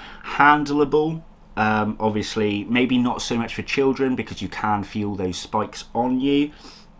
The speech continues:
Um, and they're just quite docile. You know, they're not gonna just bolt out of an enclosure. You could probably leave this open, um,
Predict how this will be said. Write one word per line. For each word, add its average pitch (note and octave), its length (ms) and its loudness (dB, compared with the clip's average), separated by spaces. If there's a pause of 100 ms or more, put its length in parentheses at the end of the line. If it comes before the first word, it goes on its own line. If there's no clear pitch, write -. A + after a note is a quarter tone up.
(640)
Um, G#2 400 2 (440)
and C3+ 160 2
they're C#3 80 4
just - 640 2 (380)
quite D3+ 340 4
docile. F2 720 0 (120)
You G#2+ 100 -2
know, C3+ 120 4
they're B2+ 160 2
not C#3 580 0
gonna A#2 200 0
just G#2+ 300 -8
bolt B2 320 2
out A2+ 160 2
of G2 140 -4
an G2+ 80 0
enclosure. B2+ 600 -2
You A#2+ 200 -2
could - 160 -12
probably A#2 260 0
leave G2+ 240 -2
this - 260 -6
open, A#2+ 480 0 (520)
um, G2+ 460 -2